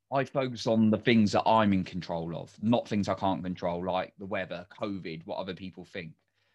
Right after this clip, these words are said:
Now, there's also influence, and you can influence other people, but, um,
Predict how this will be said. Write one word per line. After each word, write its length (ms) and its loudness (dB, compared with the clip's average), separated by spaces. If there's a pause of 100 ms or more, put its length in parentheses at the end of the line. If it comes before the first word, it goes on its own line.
(120)
Now, 260 -4
there's 160 -6
also 380 -6
influence, 580 -6
and 180 -8
you 80 -10
can 140 -8
influence 400 -8
other 160 -6
people, 460 -14
but, 200 -4 (680)
um, 380 0